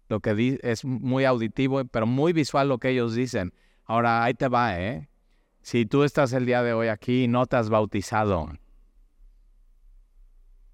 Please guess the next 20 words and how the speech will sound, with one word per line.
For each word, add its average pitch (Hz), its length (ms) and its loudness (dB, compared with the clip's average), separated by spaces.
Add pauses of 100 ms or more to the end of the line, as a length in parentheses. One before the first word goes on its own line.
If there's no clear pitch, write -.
(440)
¿por 107 160 0
qué, 123 260 4 (220)
o 110 80 -10
sea, 110 160 -4
por 104 220 -2
qué 120 120 2
dejar 113 300 2
pasar 107 340 0
un 107 140 2
día 107 160 4
más? 90 480 -6 (1400)
¿Por 104 160 -2
qué 120 100 6
no 123 100 4
empezar 113 440 4
hoy 113 180 4
a 104 80 0
caminar 98 420 2
con 98 160 -4
Jesús? 101 600 -6